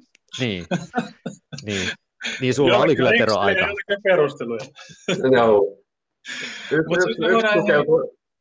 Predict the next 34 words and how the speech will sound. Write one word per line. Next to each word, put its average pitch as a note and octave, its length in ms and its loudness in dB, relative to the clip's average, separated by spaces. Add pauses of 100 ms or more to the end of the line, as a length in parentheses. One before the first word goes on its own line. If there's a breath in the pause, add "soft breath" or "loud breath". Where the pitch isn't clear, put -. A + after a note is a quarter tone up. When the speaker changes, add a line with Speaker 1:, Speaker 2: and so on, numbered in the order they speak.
(220)
Speaker 2:
me G3 120 -2
voidaan G#3 220 4
Speaker 3:
niin, G#3 80 0
Speaker 2:
tehdä G#3 180 0
Speaker 3:
ja - 40 0
Speaker 2:
siis - 160 -6 (100)
eläkkeellä F#3 460 0
kokoontua D#3 680 0
tää D#3+ 140 2
uudestaan, E3 460 -2
Speaker 1:
Ah. C3+ 60 -12
Speaker 2:
voidaan - 260 -8
tehdä D3+ 200 -2
paras E3+ 360 0
lautapeli C#3 480 -2
vuosikymmen. C3 800 -2 (320)
Sitä F3+ 280 -6
me B2 120 -4
tiedetään. G#2+ 680 -4 (600)
Sitä E3 260 -4
me B2 100 -2
tiedetään A2 480 -2
tää. G#2 300 -8 (440)
Speaker 1:
Joo. G2+ 160 -20 (460 soft breath)
Kontkasen C#3 360 -2
Jani G#2+ 180 -2
korjasikin, G#2+ 440 -2
että G2 140 -12
Mikolla A2 300 -2
oli F2+ 120 -6
siis F2+ 180 -14
kaksituhatta G2 440 -12
viisitoista - 640 -8 (420 soft breath)
ja F2+ 180 -2